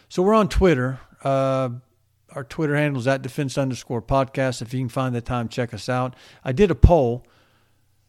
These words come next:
I call it the Unofficial Official Ion Defense Podcast, Future Long Range Assault Aircraft, flara poll. I did it for forty-eight hours. Uh,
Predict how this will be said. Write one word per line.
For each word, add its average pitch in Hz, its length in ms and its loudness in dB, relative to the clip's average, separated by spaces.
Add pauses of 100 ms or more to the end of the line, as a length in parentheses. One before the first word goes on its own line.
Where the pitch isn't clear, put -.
(500)
I 127 80 -8
call 165 240 0
it 139 40 -2
the 143 140 -4
Unofficial 160 480 -2
Official 147 380 -4
Ion 139 240 -2
Defense 131 360 -8
Podcast, 135 640 -4
Future 170 320 -6
Long 151 280 -2
Range 143 260 -4
Assault 139 480 -6
Aircraft, 120 560 -6
flara 131 500 0
poll. 107 460 -4 (1120)
I 131 120 -4
did 143 180 -2
it 143 40 -6
for 110 140 -12
forty-eight 165 540 0
hours. 110 600 -2 (500)
Uh, 113 480 -6